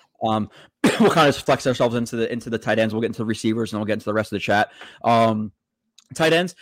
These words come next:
you have to give credit to Uzomah. After his first, like, two brutal weeks, he's been, he's been better. He caught that touchdown pass. I don't think his blocking has been abysmal.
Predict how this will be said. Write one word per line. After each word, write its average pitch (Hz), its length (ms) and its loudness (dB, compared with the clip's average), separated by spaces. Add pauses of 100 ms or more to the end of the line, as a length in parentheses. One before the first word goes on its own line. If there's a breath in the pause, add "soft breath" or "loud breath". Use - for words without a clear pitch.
(200 loud breath)
you 156 60 -2
have 160 60 -2
to 190 40 0
give 180 120 0
credit 156 180 0
to 165 80 -4
Uzomah. 131 420 0
After 127 260 -2
his 123 120 -4
first, 127 240 -4
like, 117 100 -6
two 139 160 -4
brutal 123 320 0
weeks, 127 220 -2
he's 110 180 -4
been, 117 220 -2
he's 117 160 -4
been 104 320 -4
better. 131 320 0 (320 soft breath)
He 123 80 -6
caught 131 240 -2
that 120 120 -2
touchdown 135 360 -4
pass. 147 320 -2
I 117 80 0
don't 120 120 -4
think 117 140 -6
his 107 100 -8
blocking 113 340 -4
has 107 100 -6
been 113 160 -4
abysmal. 131 580 -4